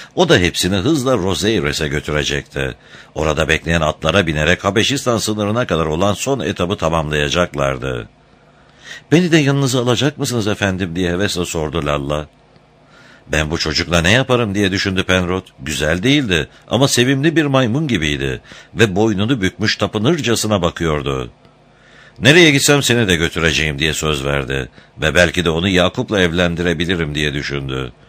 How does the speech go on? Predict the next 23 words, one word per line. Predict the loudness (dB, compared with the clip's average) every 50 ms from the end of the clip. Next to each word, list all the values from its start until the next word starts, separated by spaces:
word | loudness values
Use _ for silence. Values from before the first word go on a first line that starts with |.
| -20 -20 -20 -20 -16 -6
Mükemmel | -2 -2 0 2 2 2 2 2 2 2 2 2 4 4
bir | 2 2 2
minik | 2 0 0 0 -2 0
eş | 2 4 4 4 4
olurdu | 2 0 -2 -2 -4 -4 -4 -4
ona. | -4 -4 -4 -4 -6 -6 -8 -10 -14 _ _ _ _ _ _ _ _ _ _ _ _ _ _ _ _ -20 -20 -20 -12
Sadece | -4 2 4 4 4 6 4 4 4
dört | 4 2 2 2 -2
hafta | -4 -4 -2 -2 -2 -2
sonra | 0 -2 -2 0 0 0 0
tam | 2 2 2 2 2
her | 2 2 2 2
şey | 0 0 -2 -2
son | -2 -2 0
aşamaya | 0 0 2 2 2 2 2 2
gelmişken | 4 4 2 2 2 0 -2 -2 0 0 0 0 0 2
Lalla | 2 2 2 2 2 0 2
Penrod'a | 2 0 0 0 0 0 0 0
çok | 0 0 -2 -2 -2
sarsıcı | 0 0 0 0 0 -2 -4 -4 -2 -2
bir | 0 0
haber | 0 2 2 2 2
getirdi. | 2 0 -2 -4 -4 -4 -6 -4 -4 -4 -4 -4 -6 -8